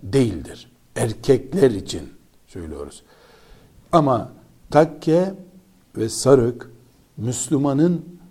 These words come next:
tabii kıyafetidir. Baş açık olmak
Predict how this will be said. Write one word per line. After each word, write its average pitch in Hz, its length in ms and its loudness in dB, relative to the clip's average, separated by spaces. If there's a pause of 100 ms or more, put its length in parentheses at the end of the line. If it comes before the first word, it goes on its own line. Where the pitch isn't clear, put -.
(100)
tabii 151 680 2
kıyafetidir. 85 960 -6 (1700)
Baş 151 220 4
açık 165 300 -4
olmak 131 540 2